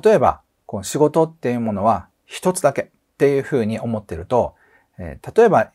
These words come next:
今複数の仕事をやったりだとか、複数の場所で同時にプロジェクトを動かしたりとかってことが全然可能な時代になってきてます。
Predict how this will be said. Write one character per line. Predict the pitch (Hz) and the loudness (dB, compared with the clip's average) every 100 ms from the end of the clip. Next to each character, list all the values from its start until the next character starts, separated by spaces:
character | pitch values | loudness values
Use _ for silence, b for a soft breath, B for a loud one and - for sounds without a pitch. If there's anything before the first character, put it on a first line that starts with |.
| - | -10
今 | 104 | -10
複 | - - | -8 -10
数 | - 147 | -6 -4
の | 120 95 | -4 -4
仕 | - | -6
事 | 107 104 | -6 -2
を | 101 | -2
や | 104 | 0
っ | 104 | -2
た | 107 | -4
り | 95 | -6
だ | 87 | -8
と | 98 | -8
か、 | - 143 143 - | 2 2 2 -6
複 | - 202 | -8 -6
数 | 285 | -4
の | 220 117 | -2 -2
場 | 110 | -2
所 | - | -2
で | 113 107 - b b | 0 0 -4 b b
同 | 110 117 | -2 -2
時 | 117 | -2
に | 117 | -4
プ | 131 | -2
ロ | 127 | -2
ジ | |
ェ | 113 | -4
ク | - | -4
ト | |
を | 101 | -2
動 | 110 | -2
か | 113 | -4
し | - | -8
た | 98 | -8
り | |
と | 90 | -8
か | 90 85 | -10 -12
っ | |
て | - | -10
こ | - | -10
と | 92 | -6
が | 95 98 | -6 -4
全 | 156 156 | -6 -4
然 | 156 | -6
可 | - 143 | -4 -4
能 | 139 131 | -2 2
な | 127 120 | 2 0
時 | 104 113 | -4 -6
代 | 117 110 | -4 -4
に | 104 | -4
な | 123 | -6
っ | |
て | - | -8
き | - | -12
て | 98 | -12
ま | 87 | -12
す。 | - - | -14 -16